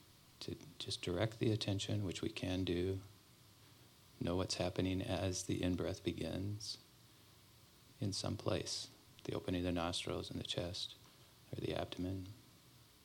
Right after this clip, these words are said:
Just choosing some focus with the breath or the feet, directing the attention there, and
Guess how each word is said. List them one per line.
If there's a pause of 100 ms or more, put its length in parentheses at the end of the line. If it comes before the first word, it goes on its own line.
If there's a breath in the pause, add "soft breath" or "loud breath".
(2000)
Just
choosing (1200)
some
focus (600)
with
the
breath
or
the
feet, (1700 loud breath)
directing
the
attention
there,
and